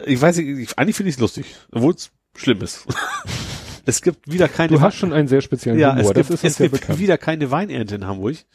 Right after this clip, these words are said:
Speaker 2: Oh.
Speaker 1: weil wieder die ganzen Weintrauben weggefressen <laughs> worden sind von irgendwelchen Leuten oder geklaut oder was
Speaker 2: Ach
Speaker 1: auch
Speaker 2: so,
Speaker 1: immer.
Speaker 2: von Menschen, also
Speaker 1: Ja.
Speaker 2: jetzt nicht von
Speaker 1: Nee, nee, nicht von Viechern, sondern die sind tatsächlich, äh, Viechern vor allen Dingen, von Tieren, sondern von, von
Speaker 2: Mhm.
Speaker 1: Menschen geklaut worden wohl.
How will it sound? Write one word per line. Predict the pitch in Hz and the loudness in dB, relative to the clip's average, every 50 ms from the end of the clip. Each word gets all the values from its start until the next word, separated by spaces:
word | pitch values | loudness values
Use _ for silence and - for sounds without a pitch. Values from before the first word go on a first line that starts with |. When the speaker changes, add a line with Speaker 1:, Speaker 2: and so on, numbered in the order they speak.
| _ _ _ | _ _ _
Speaker 2:
Oh. | - 262 - - - _ _ | 0 2 2 0 -2 _ _
Speaker 1:
weil | - 123 135 147 | 2 2 2 4
wieder | 180 170 139 | 4 4 4
die | 139 | 4
ganzen | 131 147 147 123 131 135 | 4 2 0 0 0 0
Weintrauben | 151 165 - - 123 110 101 | 0 0 2 0 0 2 2
weggefressen | 107 - - 107 - - - - - - 113 101 - | -2 -2 -2 -8 -8 -8 -8 -10 -8 -8 -10 -10 -6
<laughs> | |
worden | - 135 127 | -4 -2 -2
sind | 95 - - 113 | -2 -4 -6 -10
von | 101 117 120 | -8 -4 -4
irgendwelchen | 113 107 104 104 104 104 | -4 -2 -2 -2 -2 0
Leuten | 101 98 104 104 101 - - | -2 -2 -2 -4 -8 -8 -4
oder | 113 107 | -4 -4
geklaut | 101 98 - - 113 104 101 101 - | -4 -4 -2 -2 0 0 0 -2 -4
oder | 110 113 | -8 -4
was | 110 147 | -2 -2
Speaker 2:
Ach | - | 0
Speaker 1:
auch | 123 | 2
Speaker 2:
so, | 120 240 | 2 2
Speaker 1:
immer. | 240 110 | 4 4
Speaker 2:
von | - 135 131 | 2 4 4
Menschen, | 160 208 208 - - 110 98 - - | 4 4 2 0 -4 -8 -8 -8 -2
also | - 117 117 | 2 2 4
Speaker 1:
Ja. | 139 | 4
Speaker 2:
jetzt | 147 139 - | 2 2 0
nicht | 190 175 - | -2 -4 -4
von | - - 147 139 | -2 2 2 4
Speaker 1:
Nee, | 165 | 4
nee, | 170 175 170 | 4 2 0
nicht | 170 - | 0 -2
von | - 127 117 | -4 -4 -4
Viechern, | - - 175 180 214 220 208 | -4 -4 -2 0 0 -2 -2
sondern | 190 190 185 180 180 | -2 -2 -4 -4 -4
die | 170 165 | -2 -4
sind | 170 170 151 | -4 -2 0
tatsächlich, | 151 139 147 151 143 139 135 - - | -2 0 0 0 0 0 -4 -4 -2
äh, | 120 131 127 127 - | -2 0 0 -2 -4
Viechern | - - - - - 98 - - 85 - | -8 -14 -16 -14 -14 -14 -14 -14 -14 -14
vor | - - - | -14 -14 -14
allen | 101 - | -14 -12
Dingen, | - - - - - | -12 -12 -14 -14 -8
von | - 120 104 | -8 -6 -6
Tieren, | - - 156 170 175 196 202 180 | -4 -2 0 2 2 2 0 2
sondern | 151 143 139 143 143 143 127 | 0 0 2 2 0 -2 -2
von, | - 147 143 139 135 131 139 | -4 -4 -4 -4 -4 -2 2
von | 151 147 123 | 2 2 4
Speaker 2:
Mhm. | 135 | 2
Speaker 1:
Menschen | 135 101 101 113 123 113 107 101 101 | 2 0 0 -2 -4 -6 -8 -10 -12
geklaut | 98 - - 104 107 104 95 - | -12 -8 -6 -4 -4 -4 -6 -6
worden | 107 107 104 101 | -8 -8 -8 -8
wohl. | 101 101 | -10 -12